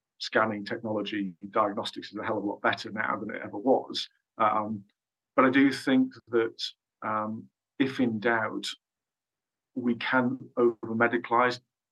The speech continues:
to make ourselves potentially have a bit of comfort, um, or give us a bit more time in a decision making when it isn't always necessarily our decision. And then other times, um,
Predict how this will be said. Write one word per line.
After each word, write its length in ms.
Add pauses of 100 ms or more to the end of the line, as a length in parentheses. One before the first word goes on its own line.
(120)
to 160
make 460
ourselves 840
potentially 840 (380)
have 140
a 60
bit 160
of 120
comfort, 680 (760)
um, 360
or 140
give 140
us 100
a 40
bit 140
more 200
time 500
in 80
a 60
decision 400
making 440 (280)
when 120
it 120
isn't 200 (120)
always 340
necessarily 380
our 140
decision. 440 (960)
And 140
then 120
other 160
times, 640 (580)
um, 500